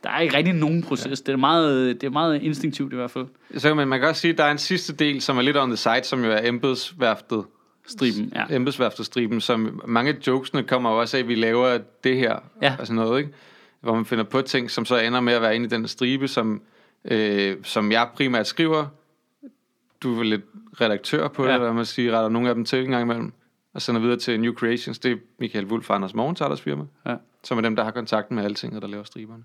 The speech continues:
Speaker 2: Øh, og så er de en tegner tilknyttet, der hedder Kasper Lundsfrid, som er pishamrende god. Han tegner dem så.
Speaker 1: Ja, så der er ikke rigtig nogen.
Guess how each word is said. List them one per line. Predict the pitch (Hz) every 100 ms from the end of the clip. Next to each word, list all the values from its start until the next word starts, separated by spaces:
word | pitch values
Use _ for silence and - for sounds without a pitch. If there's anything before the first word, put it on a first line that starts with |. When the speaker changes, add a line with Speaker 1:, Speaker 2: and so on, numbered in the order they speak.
| _ _ _ _ _ _ _ _ _ -
Speaker 2:
Øh, | 107 107 107
og | 110
så | 135
er |
de | 120
en | 113
tegner | 110 107 120
tilknyttet, | - 107 123 110
der | 107
hedder | 101
Kasper | - - 110
Lundsfrid, | 104 104 - 120 - _ _ -
som | - 92
er | 104 107 107 _ _ _ _ -
pishamrende | 127 107 101 104
god. | - 151 _ _ _ _ _ _ _ _ _ _
Han | - 110
tegner | 98 101 107
dem | 110
så. | 113 _ _ _ _ _ _ _ _ - -
Speaker 1:
Ja, |
så | - -
der | -
er | 113
ikke | 127 120 113
rigtig | 113 113
nogen. | 110 110